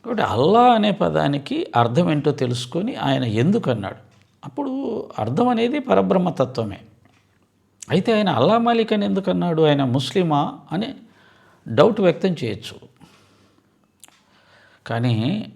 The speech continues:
ఆయన అల్లా మాలిక్ అని మాత్రమే కాదు, రామనామాన్ని జపించేవాడు,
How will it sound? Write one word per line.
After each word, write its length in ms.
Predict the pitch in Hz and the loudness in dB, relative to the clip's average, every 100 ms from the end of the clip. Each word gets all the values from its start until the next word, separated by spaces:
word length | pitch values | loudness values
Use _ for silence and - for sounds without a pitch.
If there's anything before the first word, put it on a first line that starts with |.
| 117 | -6
ఆయన 140 | 113 | -4
అల్లా 300 | 92 92 131 | -4 0 2
మాలిక్ 360 | 165 139 143 139 | 2 0 -2 -4
అని 100 | 123 | -4
మాత్రమే 460 | 123 120 117 110 | -4 -4 -4 -4
కాదు, 540 | 107 95 80 123 247 285 _ _ _ _ _ _ _ _ _ _ _ _ _ - | -6 -10 -10 -8 -10 -14 _ _ _ _ _ _ _ _ _ _ _ _ _ -10
రామనామాన్ని 720 | 98 92 107 117 123 127 143 131 | -6 -2 0 2 2 2 2 0
జపించేవాడు, 880 | 117 135 127 120 123 120 120 - | -2 -4 -4 -4 -4 -4 -6 -8